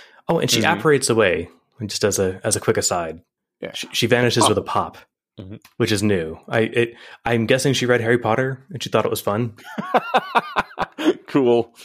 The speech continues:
Speaker 2: Harry Potter's infecting everybody with, uh, the friendship and kindness.
Speaker 1: I really think it is. Valen Heschnell, all we know is that they're talking about Harry Potter.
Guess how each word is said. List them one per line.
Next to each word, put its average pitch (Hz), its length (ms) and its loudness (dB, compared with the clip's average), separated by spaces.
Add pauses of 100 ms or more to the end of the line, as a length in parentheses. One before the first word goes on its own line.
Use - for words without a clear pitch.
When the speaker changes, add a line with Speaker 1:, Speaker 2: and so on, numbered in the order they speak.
(260)
Speaker 2:
Harry 135 260 0
Potter's 127 340 2
infecting 120 400 -2
everybody 110 440 2
with, 104 260 0
uh, 101 340 4
the 107 240 2
friendship 110 340 0
and 104 120 -6
kindness. 98 500 -4 (140)
Speaker 1:
I 117 60 2
really 131 260 4
think 123 200 2
it 110 100 2
is. 80 380 -2 (460)
Valen 110 320 2
Heschnell, 104 420 -2
all 113 140 4
we 117 80 4
know 113 80 4
is 107 100 2
that 104 60 -6
they're 104 120 2
talking 98 360 -2
about 90 220 0
Harry 95 180 -2
Potter. 92 520 -8